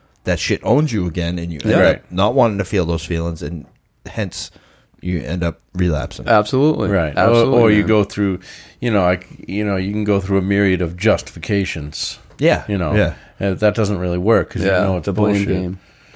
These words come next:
Speaker 1: It's all
Speaker 2: Yeah.
Speaker 1: bullshit.
Speaker 3: Yeah. Yeah.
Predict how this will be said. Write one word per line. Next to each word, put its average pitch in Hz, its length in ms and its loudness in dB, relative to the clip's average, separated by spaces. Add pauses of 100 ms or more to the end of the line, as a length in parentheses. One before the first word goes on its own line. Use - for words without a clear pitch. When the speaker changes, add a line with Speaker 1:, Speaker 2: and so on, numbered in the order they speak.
(100)
Speaker 1:
It's - 120 -6
all 101 200 2
Speaker 2:
Yeah. 92 100 0
Speaker 1:
bullshit. 85 460 -2
Speaker 3:
Yeah. 80 340 0 (480)
Yeah. 64 300 -4